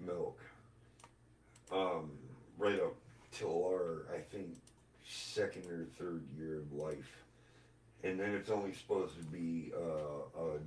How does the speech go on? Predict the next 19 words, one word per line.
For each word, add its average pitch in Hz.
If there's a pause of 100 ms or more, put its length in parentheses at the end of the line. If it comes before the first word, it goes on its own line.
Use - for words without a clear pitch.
dessert 87
or 87
luxury 73 (140)
from 85
then 85
on, - (920)
and 95
not 90
a 85
necessity. - (1160)
But 92
now 95
we've 87
made 92
it 82
to 85
the 80
point 80 (200)
where 78